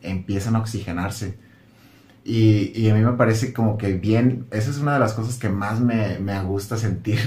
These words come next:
<laughs> o sea, me gusta tener presente, o sea, el punto en el que los estados alterados de conciencia que te ayudan a llegar las plantas,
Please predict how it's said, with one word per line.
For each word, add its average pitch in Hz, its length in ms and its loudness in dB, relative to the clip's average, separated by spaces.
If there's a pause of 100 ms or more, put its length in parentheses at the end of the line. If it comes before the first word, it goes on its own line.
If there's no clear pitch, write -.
(100)
<laughs> 135 120 -4
o 107 80 -4
sea, 104 200 -2
me 98 140 -2
gusta 101 680 -2 (720)
tener 113 300 0
presente, 127 460 -2
o 127 100 0
sea, 110 120 -2
el 95 80 -4
punto 110 320 -4
en 123 60 0
el 110 160 -2
que 101 100 -6
los 92 260 -2
estados 104 340 -4
alterados 110 460 -2
de 120 80 -4
conciencia 98 600 -6
que 98 100 -8
te 98 120 -6
ayudan 107 300 -2
a 113 40 -2
llegar 98 240 -2
las 107 140 -2
plantas, 95 580 -6